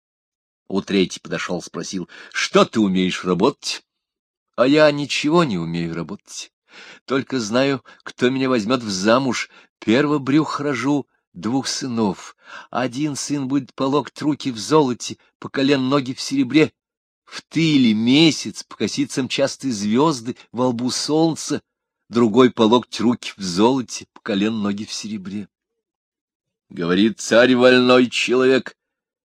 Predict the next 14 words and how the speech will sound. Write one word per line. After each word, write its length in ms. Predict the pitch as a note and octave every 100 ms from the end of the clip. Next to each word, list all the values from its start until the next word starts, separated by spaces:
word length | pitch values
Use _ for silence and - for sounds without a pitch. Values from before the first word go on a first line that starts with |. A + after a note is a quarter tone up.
| _
«Девиц, 680 | - D#3+ A3+ A3 C#3+ - -
желаешь 600 | E2 G#2 A2 G3+ A3+ -
ли 100 | G3+
за 140 | F3+ G3+
меня 160 | G#3
в 60 | C3
замуж 680 | C#3+ G#3+ F#3 C#3+ G#2 - A2
выйти?» 460 | G#2+ - - - _ _ _ _ _ _
Говорит 340 | F#2+ G2+ F#2
девица: 420 | E2 F#2+ F#2 - - - _
«За 160 | - A2
кого 260 | B2+ C#3+ D3+
ж 140 | -
выйти, 460 | D3+ - - -